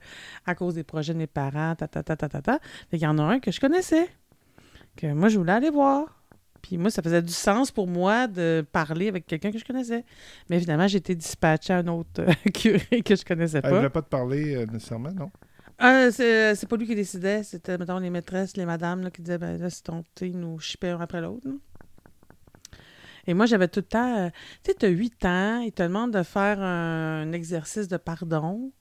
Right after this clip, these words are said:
Speaker 1: Euh, fait que moi, c'était tout le temps la même affaire. Moi, tout, toute mon enfance, puis après ça, <laughs> même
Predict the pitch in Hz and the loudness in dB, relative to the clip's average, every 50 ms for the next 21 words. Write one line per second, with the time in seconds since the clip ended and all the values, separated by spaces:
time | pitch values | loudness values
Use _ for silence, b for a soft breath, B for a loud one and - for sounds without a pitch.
0 | b b b b b b b b b b b b b b b b b b 185 165 | b b b b b b b b b b b b b b b b b b -4 -4
1 | 156 156 156 151 147 151 151 147 147 147 151 151 151 151 151 151 151 - - - | -2 -2 -2 -2 -4 -4 -4 -4 -6 -6 -6 -8 -8 -8 -8 -10 -12 -14 -14 -8
2 | - 165 - 202 254 247 - 208 - - 208 - 254 254 247 220 202 175 - - | -8 -6 -2 -2 -2 0 -2 -4 -4 -4 -6 -6 -4 -4 -4 -4 -4 -4 -4 -4
3 | 190 190 190 196 220 - - - _ _ _ _ - 294 - - 262 240 226 214 | -4 -4 -4 -4 -6 -8 -10 -16 _ _ _ _ -14 -12 -6 -2 0 0 2 4
4 | 202 196 185 185 - - 214 214 220 226 233 233 226 - - 190 175 - 185 185 | 4 4 2 0 0 0 0 0 2 0 0 -2 -2 -2 0 -2 0 0 0 0
5 | 208 220 202 214 247 | 2 4 4 4 4